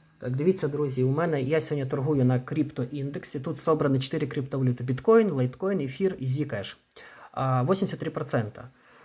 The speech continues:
У мене сума тисячу доларів, я її зараз уменшу до ста. Е,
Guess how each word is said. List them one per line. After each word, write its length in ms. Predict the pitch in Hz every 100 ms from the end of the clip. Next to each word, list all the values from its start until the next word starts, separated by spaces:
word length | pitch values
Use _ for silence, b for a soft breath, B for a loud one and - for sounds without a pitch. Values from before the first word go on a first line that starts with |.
| B -
У 40 | 127
мене 240 | 170 160
сума 300 | 131 170 135
тисячу 420 | 131 156 131 135
доларів, 460 | 123 117 123 160 185 -
я 120 | 131
її 120 | 120
зараз 340 | 123 117 113
уменшу 380 | 131 123 120 -
до 120 | 110
ста. 460 | 107 - 113 110 160 196 - - _ _ _ _ - B B B -
Е, 520 | 131 127 123 123